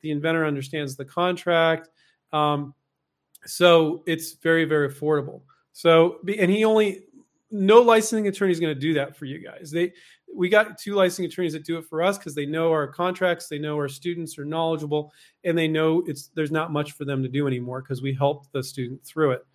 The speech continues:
Um, so, uh, so I think what you're saying is, how much does it cost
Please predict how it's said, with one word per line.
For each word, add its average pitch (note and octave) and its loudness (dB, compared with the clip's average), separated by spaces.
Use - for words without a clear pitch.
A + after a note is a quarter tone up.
Um, D#3+ 4
so, F3+ 6
uh, F3 -2
so F#3+ 2
I F3 8
think B3 -2
what G3 4
you're E3 0
saying F3 2
is, D3 -2
how E3+ 0
much E3+ -4
does D3 -6
it D3+ -8
cost D3 -4